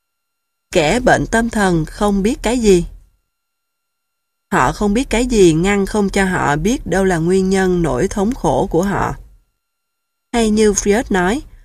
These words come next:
họ là nạn nhân của những ức chế vô thức. Ức chế ở đây có nghĩa là một sự kìm nén không cho phép người bệnh biết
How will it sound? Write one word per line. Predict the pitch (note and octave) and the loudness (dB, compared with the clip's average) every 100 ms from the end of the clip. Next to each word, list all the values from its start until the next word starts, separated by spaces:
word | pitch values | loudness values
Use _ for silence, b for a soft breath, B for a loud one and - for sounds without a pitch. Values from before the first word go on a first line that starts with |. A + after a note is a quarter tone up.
| _ - | _ -2
họ | D#3+ | 0
là | F#3+ | 2
nạn | F#3 D3+ D3 | 2 0 0
nhân | G3 G#3+ G#3 F#3+ | 2 2 0 -2
của | D#3 | -2
những | F#3 C3 F3 | 0 0 0
ức | - C4+ | -2 -2
chế | - G3 B3 | 0 2 2
vô | A3+ F#3+ | 0 0
thức. | B3+ D#4 - - _ _ _ _ _ _ _ _ _ _ _ | -4 -6 -10 -20 _ _ _ _ _ _ _ _ _ _ _
Ức | B3+ - | -2 0
chế | A3 A3+ | 0 0
ở | C#4 D3+ | 0 0
đây | G#3+ G3+ F#3+ | 0 0 0
có | - E3+ B3 | -2 -4 -2
nghĩa | G3+ E3+ | -2 -2
là | A#3 F#3+ D#3+ b b _ | -2 -4 -6 b b _
một | G3 | 0
sự | F#3+ D#3 - | 2 0 0
kìm | G3+ F3+ | 0 2
nén | F3+ G3+ D#4 | 0 0 -2
không | B3+ A3+ | -4 -2
cho | A3 | -2
phép | G#3+ B3 E4+ | -2 -4 -2
người | A3 F#3+ | 0 2
bệnh | D#3+ C#3+ C#3 D#3 | 2 2 0 0
biết | A#3+ | -2